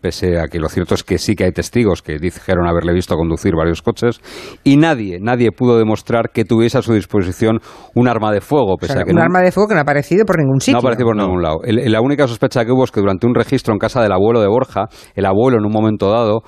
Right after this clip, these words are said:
Speaker 1: eh, a, a cuando la Guardia Civil encuentra una cajita, el abuelo les dice, "¿Eso qué es? La pistola pequeña", y es la única referencia que hay a un arma en el entorno de Borja, ¿no?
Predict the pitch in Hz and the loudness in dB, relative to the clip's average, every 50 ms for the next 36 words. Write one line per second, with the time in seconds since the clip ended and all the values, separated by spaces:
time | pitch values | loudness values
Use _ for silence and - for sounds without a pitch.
0 | - - _ _ - 104 95 92 90 87 87 85 82 82 82 80 80 80 - 90 | -14 -20 _ _ -4 -2 0 0 0 0 0 -2 -2 -2 -4 -4 -6 -4 -4 -4
1 | 90 - - 92 87 - 92 85 85 87 90 104 107 - 123 117 117 110 98 - | -4 -2 -4 -4 -2 -2 -2 -2 0 0 0 -2 -2 -2 0 0 0 -2 -2 -2
2 | 107 113 113 104 107 104 101 101 95 - 92 - - 135 127 - - 95 - 67 | 0 0 0 0 0 0 0 -2 -2 -4 -6 -4 -2 -2 -2 0 -2 -4 -4 -4
3 | 80 85 85 85 95 107 107 110 113 - - 87 87 82 87 90 - - 87 80 | -4 -4 -2 0 2 2 2 2 0 -2 -4 -8 -8 -6 -6 -6 -6 -6 -6 -6
4 | - - - - - - - 110 - - 139 120 131 117 98 104 98 - 107 - | -8 -10 -16 -16 -16 -6 -2 -2 0 0 0 0 -2 -2 -2 -2 -4 -4 -6 -4
5 | - 131 123 123 - 123 104 - 135 139 123 101 90 80 80 87 98 95 113 113 | -2 -2 -2 0 -2 -4 -2 -2 -2 0 0 -2 -2 -4 -4 -4 -2 0 0 0
6 | 117 117 - 113 - 107 101 - 107 98 110 123 117 - 107 92 82 92 98 104 | 0 0 -2 -2 -2 -2 -4 -2 -2 0 0 0 0 0 -2 -2 0 0 0 0
7 | 107 101 90 92 92 95 95 98 101 104 98 90 85 82 82 80 - 104 90 - | 2 2 0 0 0 0 0 0 -2 -2 -2 -2 -2 -2 -2 -2 -2 -2 -2 -2
8 | 76 71 69 71 69 67 - - - - - 98 120 | -4 -6 -6 -6 -6 -6 -8 -8 -10 -6 -4 -4 -4